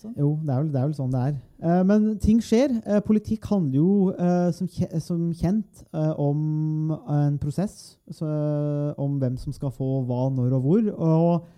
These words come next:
Speaker 2: eh, i Norge over lengre tid, egentlig et par år,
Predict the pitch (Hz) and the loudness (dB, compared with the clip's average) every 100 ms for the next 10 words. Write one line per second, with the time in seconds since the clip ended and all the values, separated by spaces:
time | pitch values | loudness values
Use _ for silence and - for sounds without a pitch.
0 | _ _ _ _ - 175 175 175 - _ | _ _ _ _ 0 2 4 0 -6 _
1 | - - _ 185 175 180 180 175 180 175 | -20 -20 _ 0 2 4 4 4 2 2
2 | 160 127 151 160 156 139 123 131 147 - | 2 2 2 2 2 2 2 2 2 2
3 | 226 170 147 135 135 175 240 208 - - | 2 2 0 0 0 0 0 0 -2 -4
4 | 135 135 135 165 | 2 4 4 4